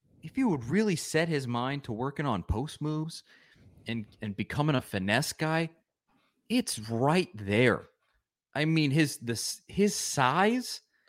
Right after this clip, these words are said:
and everything. I mean, that's why he gets to play, is his size. He takes up a ton of space. He has a ton of length, and he, he's incredibly helpful on defense. He, he fills a need that Tennessee doesn't have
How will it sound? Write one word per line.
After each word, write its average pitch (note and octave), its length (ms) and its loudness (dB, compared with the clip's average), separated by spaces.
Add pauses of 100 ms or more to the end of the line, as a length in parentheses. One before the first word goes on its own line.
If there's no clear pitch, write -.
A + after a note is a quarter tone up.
(360)
and C#3 120 0
everything. C3 540 4
I - 20 2
mean, C3 140 2
that's G3 240 8
why F3+ 140 6
he C#3+ 80 0
gets A#2+ 220 0
to A#2 80 -2
play, - 300 -8 (340)
is G#2 280 0
his F#2+ 160 -2
size. - 440 -10
He G2 120 -6
takes A#2 340 2
up F#2+ 160 2
a D#2 140 0
ton A2+ 280 2
of A#2 120 4
space. G2+ 440 2
He E2 180 -10
has D#2 200 -6
a C#2 120 -8
ton G#2+ 260 0
of A#2 100 6
length, F#2+ 380 2 (760)
and F2+ 140 -6
he, F2+ 180 0
he's D2+ 300 -4
incredibly A#2+ 680 4
helpful G2 380 4
on F2+ 200 4
defense. E2+ 520 -4
He, D#2+ 440 -8
he D2+ 180 -12
fills G#2 420 2
a G2 60 0
need F2+ 400 0
that D#2 120 -6
Tennessee F#2+ 380 -4
doesn't E2+ 400 0
have D#2+ 340 -2